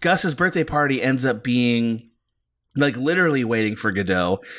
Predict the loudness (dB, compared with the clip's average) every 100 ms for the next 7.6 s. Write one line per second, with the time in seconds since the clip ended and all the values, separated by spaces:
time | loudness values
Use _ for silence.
0 | -10 -4 0 0 0 -2 0 0 0 2
1 | 0 0 0 0 2 0 0 0 -2 -2
2 | 0 0 -2 -6 -12 _ _ _ _ _
3 | _ -2 0 2 0 -2 -8 -20 -20 -20
4 | -2 2 2 0 -2 0 2 2 0 -4
5 | -2 0 2 0 0 0 0 0 2 2
6 | 2 0 -2 -4 -4 -6 0 2 4 0
7 | -2 -2 0 0 -2 -6